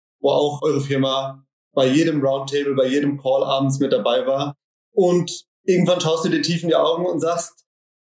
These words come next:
„Was kriegen wir denn noch in diesem Jahr, wenn wir uns jetzt einig sind, dass der März wohl nicht zustande kommt?“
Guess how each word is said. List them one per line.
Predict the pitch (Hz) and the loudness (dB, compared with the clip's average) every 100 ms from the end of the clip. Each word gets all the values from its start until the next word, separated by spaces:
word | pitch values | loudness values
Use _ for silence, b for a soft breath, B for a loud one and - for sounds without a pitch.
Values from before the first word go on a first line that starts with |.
| _ | _
„Was | 180 180 | -2 0
kriegen | 240 262 | 2 4
wir | 147 | 4
denn | 143 | 2
noch | 135 135 | 0 -2
in | 160 | 0
diesem | 147 147 147 | 0 0 0
Jahr, | 139 151 170 | 2 2 2
wenn | 151 151 | 0 -2
wir | 151 | -2
uns | 160 160 - | 0 -2 -2
jetzt | 156 151 - - | -2 -2 -6 -2
einig | 151 170 165 | 0 2 0
sind, | - 180 175 | -2 0 0
dass | 156 - - 160 | -2 -4 -8 -2
der | 147 | 0
März | 147 170 - | 2 0 0
wohl | 160 170 | -2 0
nicht | 196 | 0
zustande | - 131 131 127 135 | -4 -2 0 2 0
kommt?“ | 156 175 202 - | 0 0 0 -4